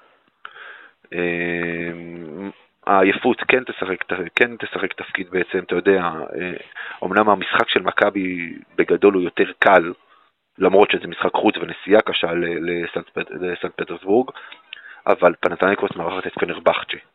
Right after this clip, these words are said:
שזו מלחמה בפני עצמה שם. אה, ז'ליקו חוזר לאוואקה, או-, אמנם אוואקה ריק, אבל הוא עדיין חוזר לאוואקה, וחבל אגב, שדווקא במשחק הזה, אגב, זה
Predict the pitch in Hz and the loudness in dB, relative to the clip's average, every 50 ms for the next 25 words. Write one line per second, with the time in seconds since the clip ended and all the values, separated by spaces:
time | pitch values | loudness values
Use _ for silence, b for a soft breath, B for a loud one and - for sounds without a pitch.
0 | _ _ _ b b b b b b b b b b b b _ - - - 90 | _ _ _ b b b b b b b b b b b b _ -2 -2 -2 -2
1 | 87 85 90 98 95 95 95 95 92 90 87 87 90 92 87 - - 98 90 92 | -2 2 4 6 8 8 8 8 8 6 4 0 -2 -2 0 0 0 2 2 2
2 | 92 90 - - 90 87 85 - - - 82 80 80 - - 90 95 110 113 _ | 2 2 0 -2 0 0 0 0 0 -8 -10 -8 -6 -4 -4 -4 -6 -6 -10 _
3 | _ _ _ _ _ - 58 71 90 87 87 87 85 85 85 85 87 98 107 101 | _ _ _ _ _ -14 -10 -8 -6 -4 -4 -4 -6 -4 -4 -2 4 4 6 6
4 | 98 - - 92 - 90 85 92 95 92 87 87 85 - - - - 76 - 90 | 6 4 2 4 4 2 4 6 6 6 6 6 2 -8 -12 -10 -8 -4 -2 0
5 | 90 87 - - 107 117 131 - _ _ - _ - 90 95 92 92 98 - 101 | -2 0 2 4 4 4 4 0 _ _ -20 _ 2 4 6 6 6 6 4 2
6 | 92 101 113 113 101 98 95 87 90 92 92 90 - - 101 139 151 - - - | 2 4 2 2 2 0 0 4 6 6 6 6 4 2 2 2 2 0 -2 -4
7 | 78 85 90 92 92 92 92 98 95 90 - 95 85 87 85 85 82 80 82 82 | -4 2 2 4 4 6 4 4 2 2 -2 -10 -8 -6 -6 -4 -4 -6 -6 -6
8 | 78 - 127 151 - _ B B B B B B B B B B B B B _ | -4 -2 -2 -2 -2 _ B B B B B B B B B B B B B _
9 | _ - 101 95 - 101 90 110 104 95 90 85 85 85 82 82 80 80 - - | _ -6 -2 0 0 2 4 4 4 4 6 4 4 4 2 -2 -4 -4 -8 -16
10 | _ _ _ _ _ _ - - - 82 82 92 90 - - 92 87 85 82 - | _ _ _ _ _ _ -8 -6 -6 2 2 2 4 4 4 4 4 4 0 -2
11 | - 85 - 87 85 85 95 - 127 127 104 90 82 67 57 | -6 -6 -6 -4 -2 -2 2 2 2 2 2 0 0 -6 -8